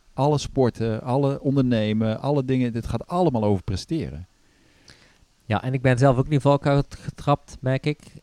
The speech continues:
Speaker 2: Ook toen ik dus op mij uit de rat race, als, eh, ze noemen dat dan, dat de
Speaker 1: Ja.
Speaker 2: gouden kooi ontsnapte. Toen was mijn, eh, ik kwam op Bali in tweeduizend zestien. En dan ga je, ga je, hè, ik ging op zoek naar een manier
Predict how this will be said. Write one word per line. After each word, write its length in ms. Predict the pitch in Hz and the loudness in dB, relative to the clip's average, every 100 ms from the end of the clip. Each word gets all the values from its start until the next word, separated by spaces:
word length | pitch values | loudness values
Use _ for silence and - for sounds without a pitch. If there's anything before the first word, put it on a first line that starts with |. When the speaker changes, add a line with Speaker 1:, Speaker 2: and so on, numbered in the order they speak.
| _ | _
Speaker 2:
Ook 140 | 120 | -4
toen 140 | - 110 | 0 -2
ik 120 | 104 | 0
dus 160 | 104 104 | -2 -2
op 180 | 110 | -6
mij 300 | 107 104 104 - _ - | -4 -2 -4 -8 _ -16
uit 200 | - 110 | -6 -4
de 140 | - 101 | 0 2
rat 220 | 110 - | 2 2
race, 280 | 135 135 143 | 2 2 0
als, 180 | 135 - | -2 0
eh, 160 | 139 | 0
ze 160 | 135 120 | 0 0
noemen 180 | 135 135 | 0 0
dat 100 | 127 | 0
dan, 180 | 127 123 | -2 -2
dat 140 | 120 | -2
de 60 | 110 | 2
Speaker 1:
Ja. 60 | |
Speaker 2:
gouden 220 | 104 107 | 2 2
kooi 340 | - 127 131 127 - _ _ _ _ _ _ | 0 2 4 2 -4 _ _ _ _ _ _
ontsnapte. 600 | 127 - 139 - 143 147 - _ _ _ _ - - - - _ _ _ _ _ _ _ | -6 0 0 2 0 -2 -6 _ _ _ _ -14 -14 -14 -18 _ _ _ _ _ _ _
Toen 120 | 156 | 0
was 180 | 143 127 | 2 2
mijn, 500 | 127 131 123 120 - _ - _ | 2 2 0 -2 -10 _ -20 _
eh, 140 | 117 - | -12 -12
ik 100 | - | -8
kwam 140 | 95 | -4
op 120 | 107 | 0
Bali 340 | 135 151 147 143 | 4 4 2 -2
in 60 | |
tweeduizend 440 | - 110 113 160 147 | -2 -2 0 -2 -2
zestien. 300 | - 143 139 _ _ _ _ _ _ _ _ | -4 -6 -6 _ _ _ _ _ _ _ _
En 100 | 139 | -2
dan 80 | 143 | 0
ga 100 | 165 | 2
je, 220 | 147 135 | 4 2
ga 180 | 131 143 | 2 0
je, 60 | 131 | 0
hè, 160 | 135 185 | 0 -2
ik 220 | - 180 | -2 -6
ging 200 | - 170 | -2 -4
op 100 | 120 | -2
zoek 340 | - 196 - | 0 0 0
naar 240 | 143 120 113 | 0 2 2
een 120 | 117 | 2
manier 540 | 131 190 156 113 101 | 0 0 0 0 -2